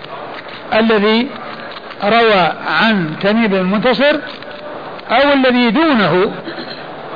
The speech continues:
الذي دون، الذي روى عنه، أي دون أبي داود، لأن أبا داود هو الذي روى عن تميم بن المنتصر تلميذ إسحاق بن يوسف الأزرق. وعلى هذا فكلمة يعني هذا هو المقصود منها، وهي لها، وفاعلها ضمير مستتر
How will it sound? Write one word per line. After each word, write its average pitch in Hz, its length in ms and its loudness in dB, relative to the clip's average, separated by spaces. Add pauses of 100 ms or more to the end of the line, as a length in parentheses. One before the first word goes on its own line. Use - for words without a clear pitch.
(760)
الذي 208 280 4
دون، 254 260 4
الذي 220 500 4 (100)
روى 214 100 6
عنه، 214 260 4 (220)
أي 190 160 2
دون 233 220 4
أبي 220 260 2
داود، 202 360 4 (760)
لأن 190 240 2
أبا 214 160 4
داود 226 260 4
هو 240 60 4
الذي 285 220 4
روى 247 180 4
عن 208 160 4
تميم 214 240 2
بن 208 40 0
المنتصر 202 380 0
تلميذ 214 480 2 (640)
إسحاق 214 340 0
بن 196 140 2
يوسف 190 240 2
الأزرق. 180 380 2 (600)
وعلى 190 260 4
هذا 202 360 4
فكلمة 202 500 2
يعني 240 400 4 (720)
هذا 208 300 4
هو 190 60 4
المقصود 202 360 0
منها، 247 440 2 (560)
وهي 196 320 2
لها، 208 280 2
وفاعلها 214 680 4
ضمير 214 300 2
مستتر 220 480 2